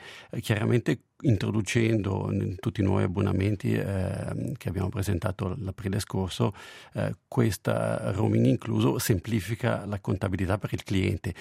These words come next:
Ciò non toglie che rimane comunque, eh, della contabilità per l'operatore verso gli altri operatori europei e non solo europei.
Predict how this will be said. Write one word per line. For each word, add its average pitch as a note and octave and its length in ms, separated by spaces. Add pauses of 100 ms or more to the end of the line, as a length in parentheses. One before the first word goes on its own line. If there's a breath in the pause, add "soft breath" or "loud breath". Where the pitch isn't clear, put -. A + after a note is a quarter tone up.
(140)
Ciò - 160
non G#2+ 160
toglie G2+ 260
che G2+ 140
rimane G2 380
comunque, G2+ 580 (240 loud breath)
eh, F#2 340 (140)
della - 420
contabilità F#2+ 560
per F2+ 200
l'operatore F#2 720
verso G2 440
gli F2 100
altri F#2+ 200
operatori F#2+ 540
europei G2+ 520
e - 160
non F#2+ 180
solo G2 240
europei. F2+ 460